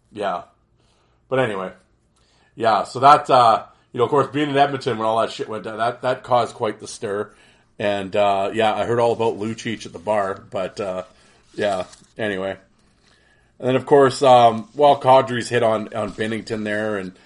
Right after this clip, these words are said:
um, you know, I know Kadri's got a history of, like, playoff suspensions and dirty play and stuff. Um, again, do I think that was intentional? Uh, no, not at the speed of the game and everything else.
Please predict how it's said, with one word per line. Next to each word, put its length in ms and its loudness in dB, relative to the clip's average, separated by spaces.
um, 480 0
you 120 -8
know, 280 -2
I 120 2
know 140 4
Kadri's 480 4
got 160 2
a 60 -2
history 460 -4
of, 220 -8
like, 240 -6
playoff 340 0
suspensions 720 -12
and 120 -14
dirty 280 -8
play 320 -10
and 100 -16
stuff. 480 -12
Um, 480 -6
again, 400 -2
do 120 -2
I 140 6
think 200 -6
that 160 2
was 120 -12
intentional? 800 -10
Uh, 280 -2
no, 320 0
not 180 2
at 80 -8
the 60 -16
speed 280 -12
of 60 -12
the 80 -12
game 340 -10
and 80 -10
everything 360 -10
else. 380 -6